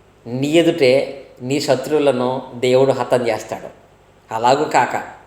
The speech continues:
ఆయన మాట వినకపోయినట్లయితే నీ శత్రువులు ఎదుట నిన్ను ఓడిస్తాడు. నీవు దేశం మీద ఎక్కడ స్థిరత్వం లేనటువంటి వాడుగా,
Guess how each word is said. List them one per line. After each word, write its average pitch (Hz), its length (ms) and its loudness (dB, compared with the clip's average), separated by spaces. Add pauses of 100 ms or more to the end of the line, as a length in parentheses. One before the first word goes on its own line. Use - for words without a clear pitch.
(760)
ఆయన 139 260 2
మాట 147 320 0
వినకపోయినట్లయితే 127 1300 0 (800)
నీ 147 240 -2
శత్రువులు 165 460 2
ఎదుట 131 240 2 (400)
నిన్ను 147 420 0
ఓడిస్తాడు. 135 680 2 (1200)
నీవు 147 240 2
దేశం 180 520 2
మీద 165 200 4
ఎక్కడ 151 420 4
స్థిరత్వం 175 600 0
లేనటువంటి 151 380 2
వాడుగా, 127 640 4